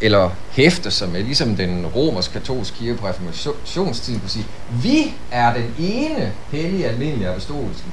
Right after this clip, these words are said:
kirke, og lutheranerne er nogle kættere." Altså, vi kan aldrig tage ejerskab som kirke på den måde, vel? Men vi kan blive kirke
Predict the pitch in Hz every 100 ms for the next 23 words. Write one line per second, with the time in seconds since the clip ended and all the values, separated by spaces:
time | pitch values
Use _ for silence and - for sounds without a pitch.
0 | - 98 110 117 101 101 107 147 104 90
1 | 90 87 82 85 90 - - - - -
2 | - - - - - - - - 123 120
3 | 151 - 175 - - - 131 180 180 139
4 | 123 90 85 - 110 95 120 139 139 113
5 | 127 123 92 92 95 101 117 - - -
6 | - - - - 135 123 117 107 139 139
7 | 185 240 285 208 104 - - - - -
8 | - - - 143 139 156 170 147